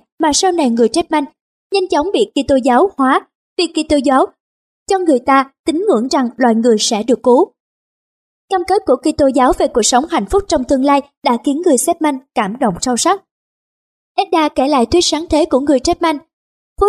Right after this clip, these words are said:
trụ ban đầu là một vực thẳm không đáy, có tên gọi là Niflheim. Phía trên toàn là sương mù. Trong thế giới đó,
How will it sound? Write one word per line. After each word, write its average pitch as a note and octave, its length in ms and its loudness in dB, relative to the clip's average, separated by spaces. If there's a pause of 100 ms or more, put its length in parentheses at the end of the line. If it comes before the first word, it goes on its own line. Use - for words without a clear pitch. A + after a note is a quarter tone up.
trụ C4+ 220 2
ban C4 180 0
đầu B3+ 140 4
là A#3 160 2
một A3 200 2
vực A#3+ 160 -2
thẳm A#3+ 240 -2
không B3 160 0
đáy, B3 220 0 (260)
có A4+ 160 -2
tên C#4+ 180 -2
gọi G#3 200 -2
là A3 320 -2 (220)
Niflheim. C4+ 520 -2 (640)
Phía G#4+ 140 2
trên D4+ 240 0 (120)
toàn G#3 220 -2
là G#3 160 -4
sương B3+ 260 -2
mù. B3+ 160 4 (480)
Trong D#4+ 140 -2
thế D4 160 -4
giới D4 120 -2
đó, C4+ 300 -2